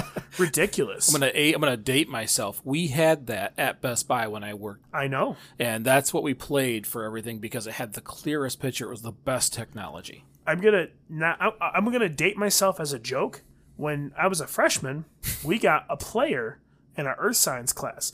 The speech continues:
Speaker 2: and the teacher was super excited 'cause the only way the budget allowed it was that it was considered obsolete, and they got it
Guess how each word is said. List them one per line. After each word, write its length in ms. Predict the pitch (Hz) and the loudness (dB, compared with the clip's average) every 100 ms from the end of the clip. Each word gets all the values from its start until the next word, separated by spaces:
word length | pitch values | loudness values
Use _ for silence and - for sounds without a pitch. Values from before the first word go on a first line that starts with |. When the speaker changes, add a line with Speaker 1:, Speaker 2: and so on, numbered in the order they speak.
| - | -4
Speaker 2:
and 120 | 139 | -4
the 40 | |
teacher 360 | 135 220 262 208 | -2 0 2 2
was 120 | 170 | 2
super 320 | - 240 208 165 | 0 0 -2 -2
excited 520 | 151 - 226 165 123 | 0 4 4 2 -4
'cause 160 | 147 139 | -4 -4
the 100 | 139 | -2
only 340 | 165 247 262 | 0 2 2
way 160 | 214 202 | 2 2
the 100 | 143 | 0
budget 400 | 143 180 190 - | 2 4 4 -2
allowed 480 | 131 120 117 131 190 | -4 -6 -2 2 2
it 140 | - - | 0 0
was 160 | 160 | 2
that 160 | 151 147 | 4 2
it 40 | |
was 120 | 139 - | 2 -4
considered 540 | - 170 - 180 147 _ 151 | -2 2 4 4 0 _ 2
obsolete, 760 | 175 202 - 220 285 190 - _ - | 2 4 4 2 0 -2 -4 _ -2
and 180 | 165 156 | 0 2
they 80 | 151 | 2
got 300 | 170 175 165 | 4 6 4
it 160 | - | 0